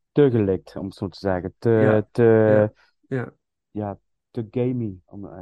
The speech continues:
Speaker 2: Ja.
Speaker 1: ja, dat is slecht Nederlands, maar in elk geval
Speaker 2: Ja, ik
Speaker 1: wel
Speaker 2: snap
Speaker 1: echt
Speaker 2: wat
Speaker 1: een
Speaker 2: je
Speaker 1: beetje,
Speaker 2: bedoelt.
Speaker 1: eh, ja, te, te kleurachtig. Eh, het mag voor mij wel wat donkerder en wat, wat, wat,
Speaker 2: Ja.
Speaker 1: eh, versletener, om het zo te zeggen. Want dat
Speaker 2: Ja.
Speaker 1: had je bijvoorbeeld bij de eerste Star Wars film,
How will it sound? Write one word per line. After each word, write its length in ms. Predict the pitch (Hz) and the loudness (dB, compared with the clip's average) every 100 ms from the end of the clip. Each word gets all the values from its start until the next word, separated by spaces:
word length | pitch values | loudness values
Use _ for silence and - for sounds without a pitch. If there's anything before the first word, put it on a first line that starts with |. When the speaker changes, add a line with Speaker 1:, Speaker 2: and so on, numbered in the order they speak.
| 95 95 92 | -16 -14 -8
Speaker 2:
Ja. 80 | 143 | -6
Speaker 1:
ja, 120 | 127 | -6
dat 180 | 92 - | -10 -20
is 120 | _ | _
slecht 260 | - 90 95 | -14 -12 -12
Nederlands, 360 | 87 80 80 | -14 -14 -14
maar 140 | 101 101 | -8 -4
in 60 | |
elk 100 | 120 | -4
geval 320 | 120 113 110 - - | -2 -2 -2 -4 -10
Speaker 2:
Ja, 180 | 139 208 | -6 -4
ik 60 | 214 | -4
Speaker 1:
wel 80 | |
Speaker 2:
snap 160 | 104 113 | -4 -4
Speaker 1:
echt 80 | 107 | 0
Speaker 2:
wat 0 | |
Speaker 1:
een 60 | 117 | 0
Speaker 2:
je 60 | |
Speaker 1:
beetje, 60 | 135 | 2
Speaker 2:
bedoelt. 600 | 113 110 110 110 110 110 | 2 2 2 2 0 -2
Speaker 1:
eh, 60 | _ _ _ _ _ _ | _ _ _ _ _ _
ja, 160 | - 104 _ | -14 -14 _
te, 220 | - 120 | -6 -6
te 120 | - 123 | -6 -8
kleurachtig. 880 | - 123 123 117 107 107 - 101 101 | 0 2 4 2 0 -2 -6 -14 -12
Eh, 120 | 95 | -14
het 320 | 104 113 110 _ _ | -12 -14 -16 _ _
mag 260 | - 117 123 | -2 0 0
voor 120 | 127 | 0
mij 140 | 123 | 2
wel 160 | 120 117 | 2 2
wat 180 | 113 104 | -2 0
donkerder 440 | 113 117 - 110 | 0 -2 -4 -4
en 120 | 104 | -4
wat, 200 | 104 107 | -4 -6
wat, 220 | 104 104 - | -8 -12 -10
wat, 400 | 104 - - _ _ _ _ _ _ | -12 -12 -18 _ _ _ _ _ _
Speaker 2:
Ja. 300 | 139 123 - | -6 -6 -8
Speaker 1:
eh, 200 | - 104 104 | -18 -14 -12
versletener, 680 | - 117 120 120 120 113 98 | -10 -6 0 2 2 -2 -6
om 60 | 98 | -10
het 80 | |
zo 120 | - 95 | -8 -8
te 120 | 98 | -6
zeggen. 380 | 90 82 76 - | -6 -6 -8 -12
Want 140 | 110 107 | -8 -4
dat 120 | 127 | -2
Speaker 2:
Ja. 100 | 135 | -2
Speaker 1:
had 100 | - | -4
je 60 | |
bijvoorbeeld 320 | 113 110 107 110 | -10 -12 -6 -4
bij 100 | 104 | -4
de 60 | |
eerste 140 | 110 - | -6 -6
Star 200 | 113 110 | -6 -4
Wars 140 | 104 | -6
film, 360 | - 101 104 | -6 -6 -6